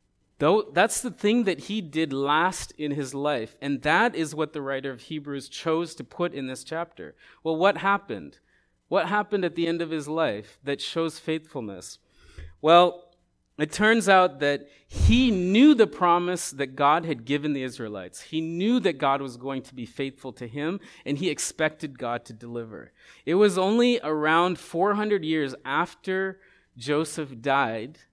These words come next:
that the Israelites were able to go to the promised land. And he wanted his bones to be buried there.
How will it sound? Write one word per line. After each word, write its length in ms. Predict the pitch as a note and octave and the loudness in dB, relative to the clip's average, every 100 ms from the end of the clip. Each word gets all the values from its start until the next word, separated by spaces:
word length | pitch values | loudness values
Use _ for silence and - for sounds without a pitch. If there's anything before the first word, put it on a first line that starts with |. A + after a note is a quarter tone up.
| - | -14
that 120 | B2+ | -12
the 140 | B2+ | -8
Israelites 560 | C3+ C#3 C#3+ C3+ C#3 - | -8 -6 -4 -4 -4 -8
were 120 | A#2+ | -12
able 260 | A#2 B2+ C3+ | -10 -12 -12
to 80 | A#2 | -12
go 180 | A2+ A2+ | -10 -10
to 60 | |
the 80 | A2 | -12
promised 520 | - A#2 A#2 A2+ - | -12 -10 -8 -10 -12
land. 280 | F#2 E2 D2 _ _ _ _ B2+ | -16 -16 -18 _ _ _ _ -4
And 320 | D3 C#3 - _ | -2 -4 -8 _
he 260 | - F#3 | -8 -4
wanted 500 | F3+ D3 D#3 F#3+ G#3 | -2 0 0 2 0
his 240 | D3+ D3+ B2+ | -2 -4 -4
bones 760 | A2+ C3 F3+ F3+ C#3+ D#3+ - | -6 0 2 2 0 -4 -8
to 100 | - | -12
be 140 | B2 B2 | -10 -8
buried 460 | A#2 A#2+ A#2 A2+ | -4 -2 -2 -6
there. 320 | A2 A2 F2 | -8 -8 -10